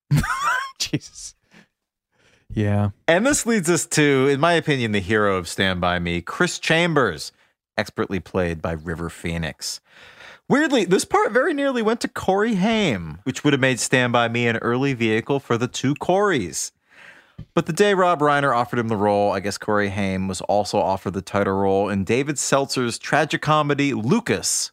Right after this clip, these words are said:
Speaker 2: which he decided to take instead. And sadly, like River Phoenix, he would also die a premature death. Corey Haim died in two thousand ten of a drug-induced pneumonia at the age of thirty-eight. Uh, River had initially auditioned for the part of Gordy, played by Wil Wheaton,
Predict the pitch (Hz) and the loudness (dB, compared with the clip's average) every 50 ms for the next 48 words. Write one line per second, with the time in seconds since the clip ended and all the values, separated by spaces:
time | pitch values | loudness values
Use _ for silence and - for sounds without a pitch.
0 | _ _ - 95 - - 95 85 - - - 101 95 90 92 85 87 87 - 95 | _ _ -12 -10 -8 -8 -8 -6 -4 -2 0 0 0 0 -4 -6 -8 -8 -4 -4
1 | 92 87 - 95 92 - - - - 104 101 95 82 67 - _ _ _ _ _ | -4 -4 -4 -6 -6 -6 -6 -4 -2 -2 -2 -2 -4 -8 -14 _ _ _ _ _
2 | _ _ - - - - - _ _ _ - 101 101 98 98 98 98 - - 127 | _ _ -20 -20 -20 -20 -20 _ _ _ 0 2 2 2 0 -2 -2 -2 0 2
3 | 117 113 113 98 98 95 95 95 95 95 - - 92 85 101 95 - - 92 87 | 2 2 2 0 -2 -2 -2 -2 -2 -4 -2 -4 -4 -2 -2 -4 -4 -4 -4 -4
4 | 82 80 80 - - 95 92 90 85 80 87 - - 85 82 - 87 85 85 80 | -4 -6 -8 -8 -6 -4 -2 -2 -2 -2 -4 -6 -8 -8 -4 -4 -2 -2 -2 -4
5 | - - - 92 85 82 82 - - - 90 80 - 95 87 87 87 - - _ | -6 -6 -4 -4 -4 -4 -6 -6 -6 -6 -6 -4 -2 -2 -2 -2 -2 -6 -10 _
6 | _ _ - - _ _ _ _ _ - - 127 120 110 113 117 113 110 104 95 | _ _ -20 -20 _ _ _ _ _ 0 2 2 2 2 2 2 0 0 2 2
7 | 107 101 104 101 101 92 90 - 107 - 110 101 101 95 - 101 92 - - - | 2 2 2 2 0 -2 -4 -6 -2 0 2 2 2 0 -2 -6 -6 -4 -2 -2
8 | 107 104 101 104 101 90 90 82 - - 110 113 120 104 127 120 98 113 113 110 | 0 0 0 0 -2 -4 -6 -8 -6 -2 0 0 2 0 -2 -2 -2 -2 -2 -2
9 | - - 107 101 95 101 104 110 110 101 95 90 82 85 - - 85 85 - - | -2 -4 -2 -2 -2 -2 -2 -2 -2 -2 -2 -2 -2 -4 -4 -6 -10 -10 -10 -10
10 | - - 90 92 92 82 - 85 - - - - 90 87 87 85 85 - 73 82 | -10 -6 -6 -6 -6 -6 -8 -10 -12 -12 -10 -8 -6 -6 -6 -8 -8 -8 -6 -6
11 | 85 82 - - - - _ _ _ _ _ _ - - - - _ _ _ _ | -6 -6 -8 -12 -16 -18 _ _ _ _ _ _ -16 -16 -16 -18 _ _ _ _
12 | - - - - _ _ _ - - 127 131 123 113 120 170 262 370 277 180 98 | -20 -20 -20 -20 _ _ _ 0 2 2 4 2 2 2 2 2 2 2 2 2
13 | 98 110 156 156 - 123 143 143 143 156 180 175 - 165 165 156 143 135 120 143 | 0 -2 -4 -6 -6 -2 0 0 0 0 0 0 0 0 2 2 2 2 0 0
14 | 143 - 156 143 - 135 123 - - - 127 127 131 - - 127 110 104 95 - | -2 -2 -4 -4 -4 -4 -4 -2 0 2 2 2 2 0 -2 -6 -6 -8 -4 0
15 | - 139 180 214 220 185 - - - - - - 90 92 85 92 90 87 95 98 | 2 4 4 4 2 0 -2 -4 -8 -10 -8 -6 -6 -4 -2 -2 -2 -2 0 0
16 | 98 95 107 143 156 - 98 101 87 | 0 2 2 2 2 0 -2 -4 -6